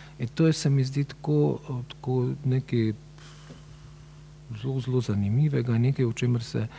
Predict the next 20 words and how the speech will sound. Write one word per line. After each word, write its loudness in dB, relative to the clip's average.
da 2
debatirati, -2
o -10
č-, -14
kar 0
pravzaprav -4
nekako 2
po, -2
po, -4
je 2
tudi 2
navdihujoče 0
za -8
druz-, -8
druge, -6
druge -8
avtorje, -10
a -6
ne. -4
Ehm, 6